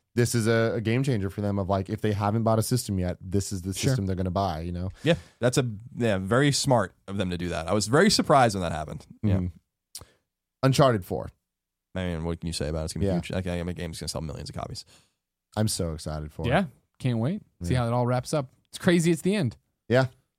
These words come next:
Speaker 1: So you, I've heard rumblings. I haven't spoken to you about this, but do you think it's gonna get delayed?
Speaker 3: Yeah, I mean, that's been my theory for a while.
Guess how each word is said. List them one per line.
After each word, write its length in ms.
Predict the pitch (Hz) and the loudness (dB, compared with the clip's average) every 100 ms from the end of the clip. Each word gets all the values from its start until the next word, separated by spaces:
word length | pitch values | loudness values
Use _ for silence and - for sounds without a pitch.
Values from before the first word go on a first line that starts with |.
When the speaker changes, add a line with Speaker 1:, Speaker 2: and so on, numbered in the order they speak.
| _ _ - _ | _ _ -20 _
Speaker 1:
So 260 | - 151 143 | 4 4 4
you, 320 | 139 160 - | 2 2 2
I've 200 | - 127 | 2 2
heard 240 | 170 180 131 | 4 2 4
rumblings. 420 | 131 107 90 87 | 4 2 0 2
I 80 | 120 | 2
haven't 220 | 123 113 | 2 0
spoken 360 | - 165 165 113 | 0 2 2 2
to 40 | |
you 60 | 85 | -2
about 180 | 80 | -4
this, 120 | 78 - | -6 -4
but 160 | 104 | -2
do 100 | 107 | 2
you 80 | 120 | 4
think 200 | 123 120 | 4 2
it's 100 | 113 | 2
gonna 160 | 123 117 | 0 0
get 160 | 113 | 0
delayed? 300 | 104 104 120 - _ _ _ - | 0 0 0 -4 _ _ _ -2
Speaker 3:
Yeah, 220 | 147 131 | 4 6
I 40 | 110 | 6
mean, 80 | 107 | 4
that's 120 | 104 | 0
been 100 | 95 | -2
my 120 | 87 | -2
theory 180 | 85 85 | -2 -4
for 120 | 82 | -4
a 40 | |
while. 220 | 82 82 | -4 -6